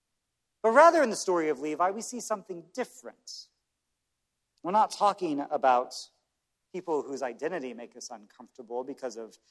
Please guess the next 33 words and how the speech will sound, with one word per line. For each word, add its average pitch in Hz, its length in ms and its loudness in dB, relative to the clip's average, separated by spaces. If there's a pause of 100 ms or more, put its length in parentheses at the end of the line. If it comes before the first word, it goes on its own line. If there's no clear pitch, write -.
(160)
the 160 80 -6
religious 156 500 -4
elite 151 340 -8 (380)
telling 175 380 0
us 143 140 -6
that's 143 240 -6
the 143 100 -12
way 127 180 -6
we 117 100 -10
should - 180 -18 (140)
feel. 135 500 -10 (600)
Rather, 254 300 2
we're 226 80 0
talking 254 360 -4
about 208 440 2 (240)
folks 151 280 -4
like 180 260 -4
tax - 340 -2
collectors, 147 560 0 (100)
people 226 420 2 (200)
who 190 80 0
had 185 100 2
taken 175 440 -2
their 247 260 4
power, 151 580 0 (200)
aligned 190 520 2
it 196 180 2
with 180 360 0
the 175 200 -2 (180)
power 220 440 4
of 170 120 -2
the 170 220 -4
empire, 160 720 -2